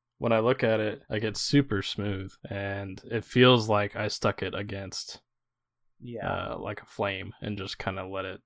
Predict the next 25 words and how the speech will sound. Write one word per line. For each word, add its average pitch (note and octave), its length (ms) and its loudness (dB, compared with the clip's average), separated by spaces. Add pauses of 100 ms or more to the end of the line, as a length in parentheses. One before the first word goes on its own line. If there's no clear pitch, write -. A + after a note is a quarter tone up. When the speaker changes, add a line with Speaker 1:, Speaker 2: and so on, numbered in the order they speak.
(180)
Speaker 2:
Yeah, A2 260 -8
that's A#2 220 -4
Speaker 1:
you F#2+ 60 -8
know, G#2+ 100 -6
Speaker 2:
nice. G#2 200 -8
Speaker 1:
melt G2 260 -6
itself. F#2 500 -10
Speaker 2:
Uh, - 40 -6
Speaker 1:
Which, A#2 480 -2
if A2+ 180 -2
you, A#2 200 -4 (160)
I - 20 -2
mean, F#2+ 280 -4
you A#2+ 140 0
obviously A#2+ 360 2
don't G#2+ 180 -2
wanna G2 160 -6
walk G2+ 200 -6
away G#2 500 -4
from G#2+ 180 -4
either A2 240 0
machine G2+ 560 -8
while G2+ 180 0
they're G2 140 -4
running. G2+ 320 -4